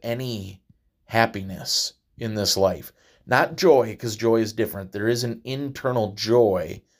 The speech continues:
uh, that continues on even in the midst of my complaining, in, in the midst of sin, in the midst, midst of consequences.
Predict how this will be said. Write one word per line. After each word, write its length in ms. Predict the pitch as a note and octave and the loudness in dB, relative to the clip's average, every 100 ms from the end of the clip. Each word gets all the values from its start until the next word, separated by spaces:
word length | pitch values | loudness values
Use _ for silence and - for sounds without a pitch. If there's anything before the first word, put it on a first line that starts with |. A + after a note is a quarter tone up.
| _ _ - - _ | _ _ -18 -18 _
uh, 260 | - C3 A#2 | 0 2 2
that 220 | A#2 - | 0 -4
continues 600 | C#3+ A#2+ - C#3+ C#3 G#2 | -6 -6 -4 -2 -2 2
on 440 | A2+ A2+ A2 G#2+ - | 2 2 0 -6 -12
even 280 | B2 A#2+ A#2+ | -8 -4 -2
in 100 | A2+ | 0
the 60 | A2 | 0
midst 500 | A2+ C#3+ - - - - | 0 -2 -2 -4 -6 0
of 440 | A2 G2+ F#2 F2 _ _ _ _ _ _ _ _ _ | 4 4 2 -6 _ _ _ _ _ _ _ _ _
my 220 | B2+ A#2+ | -4 -2
complaining, 760 | A2+ A#2 G2+ - C#3 C3 C3+ B2+ | -2 -4 -4 2 2 2 0 -2
in, 200 | - A2+ | -2 -2
in 340 | A2+ - A#2 | -4 -4 -4
the 60 | G#2+ | -2
midst 320 | G#2+ A#2 - | 0 0 -2
of 100 | F#2+ | -2
sin, 460 | - - C#3 C#3 B2 | 0 0 0 0 0
in 80 | A2 | 0
the 80 | |
midst, 460 | G#2+ A2+ A2 - - | 0 0 0 -4 -6
midst 340 | A#2+ A#2+ A#2 - | -4 -4 -2 -6
of 140 | F2+ | -8
consequences. 1040 | - C3 C3 B2+ - A#2 A#2 A2+ A2 G2+ | -2 0 0 -4 0 0 0 0 -2 -2